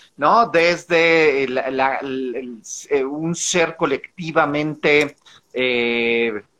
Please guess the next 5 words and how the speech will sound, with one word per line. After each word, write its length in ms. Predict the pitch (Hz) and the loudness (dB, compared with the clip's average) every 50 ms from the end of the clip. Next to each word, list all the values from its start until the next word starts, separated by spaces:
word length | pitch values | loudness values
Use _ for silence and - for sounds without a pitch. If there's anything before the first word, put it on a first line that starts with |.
| _ - | _ -10
y, 400 | - 123 120 120 123 127 131 131 | -8 -6 -6 -6 -6 -4 -4 -4
y 60 | 127 127 | -4 -4
con 200 | - 131 127 135 | -2 -2 -2 0
una 160 | 143 151 156 | 0 0 0
manifestación, 1160 | 156 151 143 127 120 110 - 131 123 - - 127 - - - 143 143 143 147 147 147 135 - | 0 0 -2 -2 -4 -8 -8 -10 -8 -6 -6 -6 -6 -2 0 2 2 2 2 0 -2 -4 -6